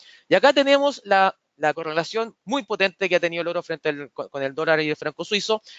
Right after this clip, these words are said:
Acá tengo invertido al dólar con el franco suizo para que se vea bien el movimiento, que es prácticamente un, un, eh, digamos, una sombra el,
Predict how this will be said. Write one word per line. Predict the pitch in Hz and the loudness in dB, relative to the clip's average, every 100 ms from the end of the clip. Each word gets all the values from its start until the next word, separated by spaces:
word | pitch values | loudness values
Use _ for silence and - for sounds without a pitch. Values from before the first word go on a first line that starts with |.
| - - | -18 -2
Acá | 147 196 | 2 4
tengo | 190 196 185 196 180 | 2 0 0 -4 -4
invertido | 156 156 151 - 233 285 220 | -12 -4 -2 -2 -6 -4 -4
al | |
dólar | 180 175 - | -2 -4 -4
con | 170 | -8
el | 170 | -6
franco | 160 165 170 | -6 -6 -12
suizo | - 147 175 | -10 -8 -4
para | 160 143 | 0 0
que | 131 | 0
se | - | 0
vea | 139 147 | 2 2
bien | 135 156 165 | 2 -2 -2
el | |
movimiento, | 147 135 147 - 135 | -6 -10 -10 -10 -14
que | |
es | 131 | -10
prácticamente | 147 - 156 156 - 156 | -8 -4 -4 -4 -10 -14
un, | 156 156 151 _ | -16 -18 -20 _
un, | 131 135 135 135 131 _ _ _ _ | -20 -20 _ _ _ _ _ _ _
eh, | 120 113 113 | -20 -20 -12
digamos, | 113 135 147 147 | -2 -2 0 -2
una | 143 | -2
sombra | - 185 175 180 | 0 0 2 2
el, | 135 156 | 2 0